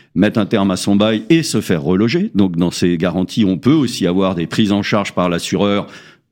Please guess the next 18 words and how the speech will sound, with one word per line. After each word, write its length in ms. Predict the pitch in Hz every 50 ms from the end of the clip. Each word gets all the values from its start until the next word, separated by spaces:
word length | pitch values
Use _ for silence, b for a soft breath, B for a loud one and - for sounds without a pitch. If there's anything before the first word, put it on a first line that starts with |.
| _ _ _ _ _
des 260 | - 90 95 92 87
honoraires 400 | 90 90 92 87 98 104 95 90
de 80 | 82 85
relocation, 880 | 80 95 95 98 98 - 110 107 - - - 135 127 135 139 139 139 135
des 160 | 107 101 95
deux 180 | 85 104 107
premiers 300 | - - - 101 107 107
mois 140 | 107 104 104
de 60 | 98
loyer, 300 | 107 107 107 113 123 131
je 100 | 110 98
l'ai 100 | 90 92
vu 100 | 90 85
récemment 460 | 85 87 87 - - 85 82 87 87 -
sur 180 | - 85 78
un 60 | 82
dossier. 500 | 80 90 87 - - 143 147 160 180 190 190 B B B B B B B B 95
Euh, 680 | 95 98 95 92 95 95 95 95 92 90 90 85 85